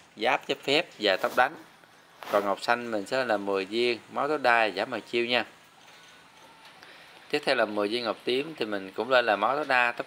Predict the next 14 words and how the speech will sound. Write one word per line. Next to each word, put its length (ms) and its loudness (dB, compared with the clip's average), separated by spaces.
chạy 280 2
và 60 -4
hồi 80 -4
máu. 320 2
Thì 120 -10
đây 120 6
là 140 4
tướng 160 0
Togo. 360 4
Rồi, 360 4
về 220 6
cái 160 -4
phần, 280 0
ờ, 320 6